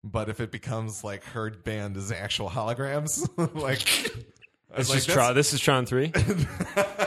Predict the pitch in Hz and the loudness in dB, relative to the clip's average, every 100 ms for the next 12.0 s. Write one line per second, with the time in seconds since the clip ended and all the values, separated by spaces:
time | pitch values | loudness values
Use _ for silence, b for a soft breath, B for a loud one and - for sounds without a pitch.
0 | - B B B 180 196 226 202 165 156 | -2 B B B 0 2 2 0 0 0
1 | 165 160 156 196 175 127 107 113 120 147 | 0 -2 -2 -4 -2 -2 0 0 -2 -2
2 | 151 143 123 110 117 - 104 101 95 101 | -2 -2 -2 -4 -8 -6 -4 -4 -4 -4
3 | 104 107 101 104 98 90 95 92 92 98 | -4 -4 -6 -4 -4 -4 -6 -4 -4 -6
4 | 90 - 90 80 82 82 104 92 87 82 | -10 -10 -10 -10 -10 -8 -6 -6 -6 -8
5 | 85 95 92 82 101 113 90 87 92 101 | -8 -8 -8 -8 -8 -8 -8 -10 -10 -10
6 | 87 87 87 90 90 85 87 98 90 78 | -8 -8 -10 -8 -8 -8 -8 -6 -6 -10
7 | 80 - 76 76 80 82 - - _ _ | -14 -16 -16 -12 -14 -14 -18 -20 _ _
8 | - 92 87 82 82 _ 98 101 104 - | -6 -4 -4 -4 -10 _ -6 -4 -4 -4
9 | 113 110 98 90 _ _ _ _ _ - | -6 -4 -6 -8 _ _ _ _ _ -8
10 | 113 131 139 139 151 160 120 101 95 110 | -2 0 0 0 0 -2 -4 -4 -4 -4
11 | 95 90 90 95 - 101 98 98 92 - | -4 -6 -8 -10 -8 -6 -4 -4 -6 -8